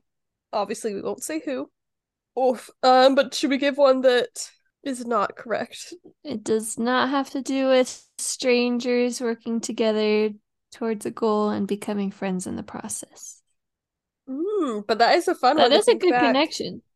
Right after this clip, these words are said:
Speaker 1: Like a rival that works between the scientist and the lingu-, linguist, Bill Cunningham, between him and his editor friend.
Speaker 2: Oh, they were B F Fs.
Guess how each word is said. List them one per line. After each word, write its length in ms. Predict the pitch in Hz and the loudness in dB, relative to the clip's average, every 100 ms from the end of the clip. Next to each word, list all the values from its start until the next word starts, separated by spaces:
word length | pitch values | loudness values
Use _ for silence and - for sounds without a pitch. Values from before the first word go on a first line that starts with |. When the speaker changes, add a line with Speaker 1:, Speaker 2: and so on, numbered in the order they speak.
| _ _ | _ _
Speaker 1:
Like 200 | 226 220 | 0 0
a 100 | 220 | -2
rival 680 | 220 220 214 220 240 262 302 - _ _ _ _ _ _ _ _ - | 0 2 2 4 4 4 2 -8 _ _ _ _ _ _ _ _ -4
that 100 | 220 | -2
works 180 | 233 - | -2 -6
between 280 | 240 247 | -4 -2
the 60 | 220 | -2
scientist 800 | 220 190 208 214 254 277 - - | 0 0 0 2 2 0 -10 -8
and 260 | 226 214 208 | -6 -4 0
the 400 | 202 202 208 220 - | 2 4 2 -2 -8
lingu-, 360 | 240 214 214 - | -8 -4 -6 -2
linguist, 640 | 226 220 220 269 - - _ _ _ - - | -2 -2 -4 -6 -8 -20 _ _ _ -20 -2
Bill 160 | 214 220 | 0 0
Cunningham, 640 | 233 220 220 208 196 220 | 2 2 4 2 2 0
between 360 | 247 247 220 208 | -2 -2 -4 -2
him 180 | 202 202 | -2 -2
and 100 | 214 | -2
his 460 | 202 196 240 - - - | -2 -2 -6 -12 -10 2
editor 420 | 220 208 208 233 | 4 4 2 2
friend. 480 | - 226 202 262 269 - _ _ _ _ | 2 0 0 -4 -10 -20 _ _ _ _
Speaker 2:
Oh, 560 | 247 226 214 220 - 294 | -2 0 2 0 0 2
they 140 | 254 | 4
were 100 | 240 | 2
B 240 | 226 233 247 | 2 -4 -4
F 180 | - | -6
Fs. 520 | - 320 - - - | -6 -6 -8 -14 -16